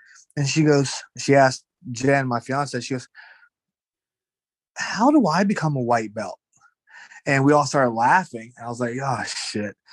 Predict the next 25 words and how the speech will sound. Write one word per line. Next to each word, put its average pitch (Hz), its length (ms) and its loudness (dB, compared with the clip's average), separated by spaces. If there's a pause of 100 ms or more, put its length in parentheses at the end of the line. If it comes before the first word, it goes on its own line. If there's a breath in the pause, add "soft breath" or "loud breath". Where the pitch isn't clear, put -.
(280 loud breath)
Like, 127 240 2
she - 280 2
didn't 170 180 4
know 131 200 4
what 151 160 0
a 180 40 2
white 240 280 2
belt 107 200 -8
was, 104 280 -14
or 123 180 -4
just 139 380 -4
the 143 100 0
fact 151 340 0
that 131 100 -2
you 143 140 0
showed 165 360 0
up 170 200 2
means 139 480 -4
you 147 120 0
get 151 280 -2
one 117 160 -8
or 110 100 -12
whatever, 117 340 -4
you 110 80 -10
know? 117 180 -2